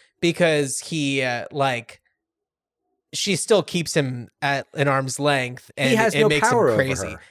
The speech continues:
Speaker 1: Exactly, yes. And
Speaker 2: He has,
Speaker 1: he,
Speaker 2: she's holding all the cards, baby.
Speaker 1: Yeah, it, it's, it's fascinating. And, you know, it, I think that there's a lot to be said.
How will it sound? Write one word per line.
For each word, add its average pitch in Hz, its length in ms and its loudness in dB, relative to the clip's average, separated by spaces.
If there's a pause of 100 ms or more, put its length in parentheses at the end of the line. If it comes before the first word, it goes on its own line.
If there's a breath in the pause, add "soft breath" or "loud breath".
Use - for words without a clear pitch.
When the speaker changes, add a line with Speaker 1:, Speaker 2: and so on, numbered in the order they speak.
Speaker 1:
Exactly, 113 840 -8
yes. 117 380 -8 (220 loud breath)
And 143 320 2
Speaker 2:
He 135 100 2
has, 196 180 2
Speaker 1:
he, 147 360 0
Speaker 2:
she's 220 260 -6
holding 175 240 2
all 214 220 6
the 214 80 2
cards, 185 420 2
baby. 135 400 2 (100)
Speaker 1:
Yeah, 147 480 0
it, 151 240 0
it's, - 480 -6
it's 208 300 -2
fascinating. 127 720 -4
And, 254 260 0
you 254 160 -2
know, 233 220 4
it, 185 260 -6
I 190 80 0
think 220 200 -4
that 190 140 -2
there's 165 300 -4
a 156 120 0
lot 139 280 -2
to 139 60 -10
be 135 120 -8
said. 123 340 -6